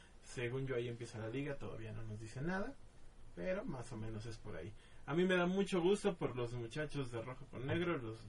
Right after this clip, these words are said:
los Gillette Infinity Esports, por Jarvan. Mucha suerte en el regreso del grande, del monstruo White Lotus, con su eterno acompañante Gentix. Hacen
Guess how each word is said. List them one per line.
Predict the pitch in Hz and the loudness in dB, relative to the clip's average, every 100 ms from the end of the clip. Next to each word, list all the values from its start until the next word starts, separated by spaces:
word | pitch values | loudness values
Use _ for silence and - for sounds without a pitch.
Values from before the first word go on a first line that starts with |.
| - | -6
los | 117 - | -6 -2
Gillette | - 110 - - | 0 4 4 4
Infinity | 131 131 123 120 135 | -2 -2 -4 -2 -2
Esports, | 151 - 165 - - - - - | -2 -2 -2 -2 -8 -8 -10 -12
por | 107 113 120 | -6 -4 2
Jarvan. | 151 170 170 180 170 - - | 6 6 4 2 -2 -8 -6
Mucha | 139 170 202 196 170 | 0 6 6 6 2
suerte | - 170 180 - 165 | 4 4 4 4 2
en | 127 | 6
el | 107 | 8
regreso | - - 147 151 151 | 10 8 6 4 6
del | 143 - | 8 10
grande, | 139 147 151 160 135 110 | 10 10 6 4 2 4
del | 120 127 | 4 4
monstruo | 131 156 180 170 - 120 120 | 2 4 4 4 2 2 4
White | 123 120 | 4 6
Lotus, | 156 170 175 170 - - - | 4 4 4 4 0 -10 -4
con | 139 143 135 | 4 4 4
su | 135 135 131 | 4 4 6
eterno | 139 123 151 156 165 | 4 4 6 6 6
acompañante | 151 135 120 113 123 127 - | 2 0 -2 -2 0 0 4
Gentix. | 151 160 151 151 - | 6 6 4 0 2
Hacen | 151 160 156 | 4 4 2